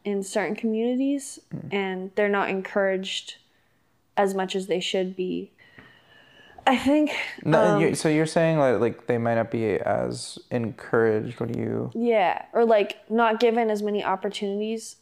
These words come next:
Speaker 1: in, like, some
Speaker 2: Ins-,
Speaker 1: school
Speaker 2: maybe
Speaker 1: districts.
Speaker 2: incentivized? Is that a
Speaker 1: Yeah.
Speaker 2: better word?
Speaker 1: I guess it also depends on, like, the school district, and, like, it's not financed enough, and so
Speaker 2: Mm-hmm.
Speaker 1: people just think, like, "Oh, I'm just always gonna stay here. I'm never gonna,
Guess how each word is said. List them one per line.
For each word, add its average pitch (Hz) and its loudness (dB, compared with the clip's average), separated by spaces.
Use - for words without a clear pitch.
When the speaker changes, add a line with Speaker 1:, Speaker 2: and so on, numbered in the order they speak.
Speaker 1:
in, 190 -4
like, - -6
some 185 -2
Speaker 2:
Ins-, 143 0
Speaker 1:
school 147 2
Speaker 2:
maybe 147 4
Speaker 1:
districts. 131 2
Speaker 2:
incentivized? 151 0
Is 135 -4
that 127 0
a 139 0
Speaker 1:
Yeah. 190 2
Speaker 2:
better 151 2
word? 156 0
Speaker 1:
I 240 4
guess 330 4
it - 2
also 254 4
depends 214 0
on, 190 2
like, 135 -6
the 220 0
school 226 0
district, 190 0
and, 185 -4
like, 147 -6
it's 196 -2
not 196 -2
financed 185 -4
enough, 180 -2
and 185 0
so 190 0
Speaker 2:
Mm-hmm. 147 -4
Speaker 1:
people 190 0
just 180 -4
think, 180 -6
like, 120 -2
"Oh, 180 2
I'm 175 -2
just 185 -6
always 175 2
gonna - -8
stay - -4
here. - -6
I'm 180 -4
never 180 0
gonna, - -8